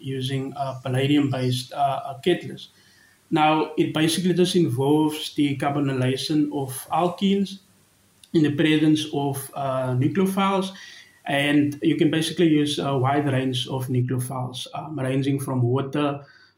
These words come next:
to alcohols, uh, to amines and thiols. So by changing the nucleophile, you can change, uh, the product, um, um, that you, uh,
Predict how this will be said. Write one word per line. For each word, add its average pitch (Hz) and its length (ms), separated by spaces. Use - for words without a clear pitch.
to - 160
alcohols, 151 840
uh, 127 260
to - 80
amines 151 580
and 127 140
thiols. 139 480
So 147 220
by 143 180
changing 165 640
the 139 380
nucleophile, 151 760
you 131 80
can 131 200
change, 135 580
uh, 127 340
the 131 80
product, 127 500
um, 127 540
um, 135 240
that 127 220
you, 123 380
uh, 123 280